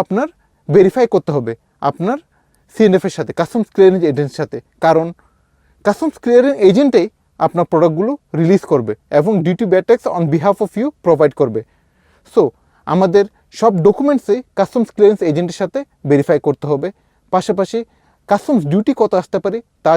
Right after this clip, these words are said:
যাচাই করতে হবে কাস-, আহ, সিএনএফ এর সাথে, সিএনএফ মানে কাস্টমস ক্লিয়ারিং এজেন্টের সাথে, এবং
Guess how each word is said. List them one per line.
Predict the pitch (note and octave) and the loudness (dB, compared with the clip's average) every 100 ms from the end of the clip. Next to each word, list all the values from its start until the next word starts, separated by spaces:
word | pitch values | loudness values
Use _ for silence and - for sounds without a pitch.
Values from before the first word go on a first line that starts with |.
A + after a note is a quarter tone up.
| D#3 | 2
যাচাই | D3 D#3+ C#3+ | 0 -2 -2
করতে | D3+ E3 | -4 -4
হবে | D3+ E3+ - | -4 -4 -6
কাস-, | D#3 - | -8 -6
আহ, | - C#3+ C3+ - | -2 0 0 -2
সিএনএফ | D#3+ C#3 D3+ | -2 -2 -4
এর | D3+ | -6
সাথে, | D3+ G3+ - - | -6 -8 -10 -2
সিএনএফ | F3+ E3 E3 | -2 -2 -4
মানে | D3+ D3+ | -6 -6
কাস্টমস | D#3 - E3 | -6 -6 -8
ক্লিয়ারিং | - D3+ E3 D#3 | -6 -6 -2 -2
এজেন্টের | E3 E3 - | -2 -4 -6
সাথে, | E3+ A#3+ - _ _ _ - D#3 | -6 -6 -8 _ _ _ -4 0
এবং | D#3+ | 4